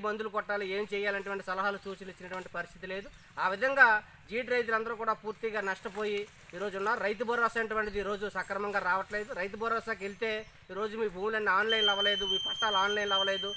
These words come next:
డబ్బులు వచ్చేటువంటి పరిస్థితి లేదని చెప్పేసి ప్రభుత్వం చెప్తా ఉంది. దానివల్ల రైతులు, ప్రధానంగా గిరిజన రైతులు తీవ్రంగా నష్టపోతా ఉన్నారు. ఈ జిల్లాలోని దేవరాపల్లి నుండి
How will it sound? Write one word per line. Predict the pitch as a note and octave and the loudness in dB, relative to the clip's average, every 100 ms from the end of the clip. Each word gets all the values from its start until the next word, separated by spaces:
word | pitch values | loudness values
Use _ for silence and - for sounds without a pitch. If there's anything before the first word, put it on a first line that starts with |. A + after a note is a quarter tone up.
| - - - | -10 -12 -4
డబ్బులు | F3+ G#3 A3 | -4 0 -2
వచ్చేటువంటి | - G3+ G#3 G3+ | -2 -2 -2 -2
పరిస్థితి | F#3 F3+ G3 G3 | -2 -2 -6 -4
లేదని | F#3+ F#3+ F#3+ | -4 -4 -6
చెప్పేసి | - F#3 G3+ E3+ | -8 -8 -8 -8
ప్రభుత్వం | E3+ F3+ F#3 F3+ | -10 -10 -12 -12
చెప్తా | F3+ F#3+ F#3 | -8 -4 -4
ఉంది. | G#3 F#3 | -4 0
దానివల్ల | F#3 F#3 G#3+ G#3 | 0 2 0 2
రైతులు, | F#3+ A#3 C4 G#3+ G3 - - - | 0 -2 -2 -2 -4 -14 -20 -12
ప్రధానంగా | E3+ G3 A#3+ A#3 F#3+ | -2 2 2 0 -2
గిరిజన | G3+ A3+ G#3+ | -4 -2 -2
రైతులు | G#3 G3+ F#3+ | -2 -4 -2
తీవ్రంగా | F#3+ G#3 F#3+ | 0 0 0
నష్టపోతా | F3+ G3 G3+ G3 | -2 -6 -4 -2
ఉన్నారు. | G3 G3+ G3+ | -2 -2 -4
ఈ | F#3+ | -4
జిల్లాలోని | F#3+ A#3 A#3 A3+ A3+ - - - | 2 4 4 2 -2 -6 -14 2
దేవరాపల్లి | F3+ G#3+ A3+ G#3+ G#3+ G#3 | 6 8 6 4 2 0
నుండి | A#3+ | 4